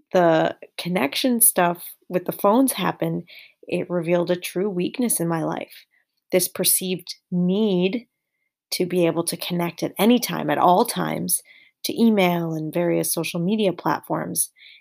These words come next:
And the gift part of it is that it opened up awareness around how I do need space from the phone. I need to build that into my life, space from the phone, space from social media.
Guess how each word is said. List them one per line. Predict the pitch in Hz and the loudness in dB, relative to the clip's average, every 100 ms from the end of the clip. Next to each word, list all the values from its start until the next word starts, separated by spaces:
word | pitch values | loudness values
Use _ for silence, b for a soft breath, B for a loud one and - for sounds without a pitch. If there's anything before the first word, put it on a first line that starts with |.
| - | -4
And | 185 | -2
the | 170 | 0
gift | 156 277 359 - | 4 2 2 -6
part | - 175 | -2 0
of | 170 | 2
it | 165 165 - _ _ _ - | 0 0 -4 _ _ _ -8
is | 175 | -2
that | 175 170 160 _ | 0 0 -2 _
it | - 175 165 - | -2 0 -2 -6
opened | 180 170 | -4 0
up | 160 165 | 0 0
awareness | 160 156 135 151 | 0 0 0 -4
around | 160 160 135 - _ _ - | -2 -2 -2 -6 _ _ -6
how | 175 156 139 - _ _ _ _ _ _ _ _ _ - | 2 2 0 -6 _ _ _ _ _ _ _ _ _ 2
I | 185 | 2
do | 165 180 170 | 4 2 4
need | 170 156 - | 2 0 0
space | - - 160 165 - - - _ _ _ _ | 0 0 -2 2 2 0 -6 _ _ _ _
from | - 165 | -6 -6
the | 156 | -6
phone. | - - 165 _ _ - | -8 -10 -16 _ _ -6
I | |
need | 175 160 | -6 -4
to | |
build | 160 165 170 | -2 0 2
that | 180 180 | 2 2
into | 185 190 | 0 0
my | 214 | -2
life, | 190 170 170 165 - b b | -2 0 -2 -4 -14 b b
space | - - 156 - | -10 -6 -4 -2
from | 190 | 0
the | 202 | 0
phone, | 196 175 175 | 2 2 2
space | 175 - 175 - | -2 -2 -4 -4
from | 185 | -6
social | - 185 - | -2 -2 -2
media. | 202 175 170 170 165 | -2 -2 0 0 -2